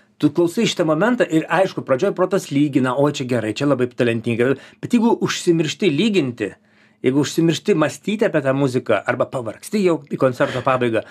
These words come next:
tada pukšt, tu gali akimirką patirti. Tai va tas katarsis nuo to, kad tu nebegalvoji, nebeanalizuoji,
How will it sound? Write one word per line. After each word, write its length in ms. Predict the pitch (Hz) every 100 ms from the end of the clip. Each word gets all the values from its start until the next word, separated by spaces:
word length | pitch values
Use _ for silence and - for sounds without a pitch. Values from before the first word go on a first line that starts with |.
| - - -
tada 220 | 151 180
pukšt, 500 | 180 262 247 - -
tu 80 | 170
gali 240 | 151 196
akimirką 480 | 226 156 190 180 156
patirti. 480 | 143 139 131 104 - _ _ _ _ _
Tai 80 | -
va 60 | 143
tas 180 | 180 -
katarsis 880 | - 151 180 190 202 - 131 - 175
nuo 80 | 135
to, 220 | 175 160
kad 220 | 156 139
tu 140 | 160 160 156
nebegalvoji, 920 | 139 147 143 131 135 127 143 160 147
nebeanalizuoji, 1000 | 131 120 127 127 127 120 190 208 147